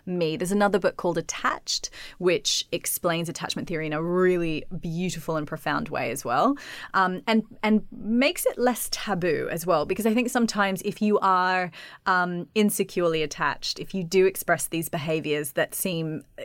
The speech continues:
kind of dysfunctional, um, it makes you feel a lot of shame about yourself. And for a long time, I was like, "Oh my God, I feel so ashamed that I'm that person or that I can just be described in these, like, ten sentences of behavior."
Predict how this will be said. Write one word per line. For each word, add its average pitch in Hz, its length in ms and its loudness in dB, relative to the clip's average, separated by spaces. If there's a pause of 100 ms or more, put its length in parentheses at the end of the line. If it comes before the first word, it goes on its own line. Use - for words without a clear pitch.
(120)
kind 165 260 -2
of 156 260 -2 (920)
dysfunctional, 175 840 -2 (420)
um, 180 440 2
it 220 140 2
makes 226 240 0
you 226 60 2
feel 202 180 4
a - 20 6
lot 180 160 4
of 175 80 -2
shame 175 420 0
about - 240 -2
yourself. 156 220 -4
And 170 100 -4
for 202 80 2
a 190 60 4
long 208 160 2
time, 180 220 -2
I 175 40 0
was 170 120 -4
like, 165 180 -6
"Oh 196 100 -10
my 196 160 -8
God, 202 160 -8
I 180 80 -8
feel 170 160 -4
so 156 240 -2
ashamed 165 420 -2
that - 140 -4
I'm 156 180 -2
that 156 260 -2
person 135 400 -2
or 139 100 -4
that 151 140 2
I 156 120 0
can 165 140 -8
just 156 160 -10
be 156 80 -6
described 143 560 -2
in 151 100 -4
these, 143 220 -4
like, 131 220 0
ten 151 320 -8
sentences 143 640 -2
of 175 120 -4
behavior." 143 560 -2